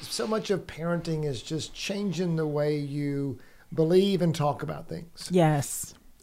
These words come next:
Speaker 1: Along the way. It doesn't have to be, oh, you know, I was talking to a guy, um, yesterday, as a matter of fact, a, a great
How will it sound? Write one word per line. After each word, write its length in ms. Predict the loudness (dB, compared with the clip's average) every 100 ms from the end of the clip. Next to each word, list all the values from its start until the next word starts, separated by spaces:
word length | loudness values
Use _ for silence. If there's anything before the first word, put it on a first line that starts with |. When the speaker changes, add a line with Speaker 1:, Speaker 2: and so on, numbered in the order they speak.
| 6
Speaker 1:
Along 580 | 8 8 8 8 6 6
the 120 | 8
way. 420 | 8 8 4 0
It 160 | 2 8
doesn't 320 | 10 10 8
have 220 | 4 2
to 100 | 0
be, 240 | 2 2 4
oh, 400 | 4 6 6 2 -6 -2
you 80 | 4
know, 100 | 6
I 120 | 6
was 120 | 4
talking 280 | 2 2 2
to 60 |
a 40 | 2
guy, 300 | 4 6 4 2 -2 -2 0
um, 440 | 0 0 -4 -10 -2
yesterday, 420 | 0 0 0 0
as 80 | 0
a 40 |
matter 160 | -2 -2
of 60 |
fact, 300 | 0 -2 -2 -10 -20 -20 -10
a, 440 | -8 -8 -8 -2
a 20 | -2
great 580 | 0 2 4 4 2